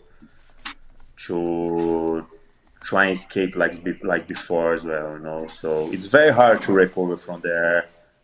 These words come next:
and actually do more points to win the match, you know.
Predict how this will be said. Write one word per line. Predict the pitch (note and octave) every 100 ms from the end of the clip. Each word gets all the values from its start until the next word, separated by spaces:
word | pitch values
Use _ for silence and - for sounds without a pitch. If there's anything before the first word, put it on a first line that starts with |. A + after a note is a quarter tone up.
| _ E2+
and | E2 E2
actually | F2 F2 - F#2 F2 _ _ _ _ F#2+
do | A#2
more | A#2 G2+ G2
points | - F#2 F#2 F#2
to | -
win | F2 F2
the | F2
match, | D#2+ E2 E2+ E2 -
you | E2
know. | D#2+ E2